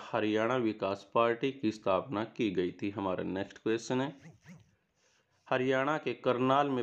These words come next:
प्रसिद्ध झील का क्या नाम है? दोस्तों, इसका ऑप्शन नंबर बी यानी कर्ण झील, जो कि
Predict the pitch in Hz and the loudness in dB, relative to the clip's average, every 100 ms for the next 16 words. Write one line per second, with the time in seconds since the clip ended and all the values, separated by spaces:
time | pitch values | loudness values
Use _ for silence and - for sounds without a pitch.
0 | - 123 117 127 110 110 123 120 131 143 | 0 0 2 2 0 -2 -2 2 4 2
1 | - 101 101 - 139 120 107 98 98 98 | 4 4 4 0 2 2 2 -2 -4 -4
2 | 98 92 - _ _ _ _ _ _ _ | -6 -6 -14 _ _ _ _ _ _ _
3 | _ _ _ _ _ _ _ _ _ _ | _ _ _ _ _ _ _ _ _ _
4 | _ _ _ _ _ _ _ _ _ _ | _ _ _ _ _ _ _ _ _ _
5 | _ _ _ _ _ - 107 107 - 139 | _ _ _ _ _ 2 4 4 4 2
6 | 147 147 - 123 113 110 107 104 135 117 | 2 2 2 0 2 4 2 4 4 6
7 | 107 104 131 - 113 104 101 95 95 92 | 4 4 -2 2 2 4 2 0 0 0
8 | 107 123 123 143 | 0 0 0 -4